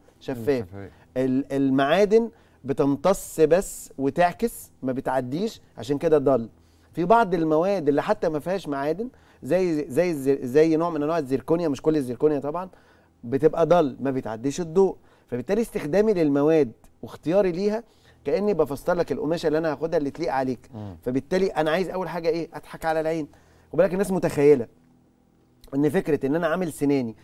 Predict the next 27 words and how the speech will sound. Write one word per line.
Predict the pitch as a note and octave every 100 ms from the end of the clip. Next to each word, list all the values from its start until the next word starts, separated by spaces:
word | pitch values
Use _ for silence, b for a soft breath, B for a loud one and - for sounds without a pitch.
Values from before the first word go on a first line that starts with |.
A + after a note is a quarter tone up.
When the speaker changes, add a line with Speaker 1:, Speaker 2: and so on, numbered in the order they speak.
| b _
Speaker 1:
فالناس | C3+ F3+
تبص | - F#3 -
عليا، | F3+ G#3
"ايه | A#3+
ده | B3+ B3
انت | A#3 F#3
عملت | F#3 A#3 -
سنانك؟" | F#3 - G#3+ G#3+ - - b b b b b _ -
اصلًا | A#3 - F#3+ E3+
ده | G3+
غلط. | F#3+ F#3 A#2 -
Speaker 2:
مم. | G#2+ F#2+
Speaker 1:
فكره | D#2+ G#3 G3+ D3+
ان | E3
انت | G#3+
عملت | D#3+ D3+ F3
سنانك | F3+ E3+
ده | F#3
مش | F#3+
مظبوط. | D3 A#2 C#3 D#3+ - b b b b -
الفكره | B2 G3+ A3+ G#3
ان | E3
الناس | F#3 -
تقول | G3
لك: | F#3
"سنانك | - D#3+ F3+ F#3 -
حلوه". | B2 A#2+